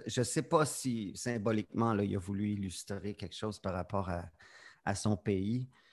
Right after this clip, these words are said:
parce que c'est un film qui est tellement dense qu'on peut en tirer, euh, de, de multiples explications et symbolismes.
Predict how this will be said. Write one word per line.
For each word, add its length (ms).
parce 320
que 160
c'est 180
un 60
film 240
qui 100
est 80
tellement 380
dense 400
qu'on 140
peut 120
en 100
tirer, 520
euh, 200
de, 300
de 120
multiples 840
explications 1000
et 60
symbolismes. 1000